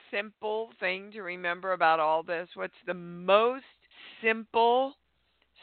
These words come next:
solution to consistently keeping your chakras open? Go to the state of love.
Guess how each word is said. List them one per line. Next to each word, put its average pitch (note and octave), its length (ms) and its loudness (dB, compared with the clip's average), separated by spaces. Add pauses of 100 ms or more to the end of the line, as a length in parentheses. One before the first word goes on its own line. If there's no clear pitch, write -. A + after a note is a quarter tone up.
solution G3+ 800 0 (960)
to G3 160 -2
consistently G3 1120 -2 (360)
keeping G3+ 360 -2
your F3 160 -2
chakras F#3+ 520 4
open? G#3+ 540 -6 (1120)
Go E3 540 4 (380)
to F#3 200 -6
the G#3 180 -6 (160)
state D3 340 2 (500)
of C#3 140 4
love. C3+ 360 2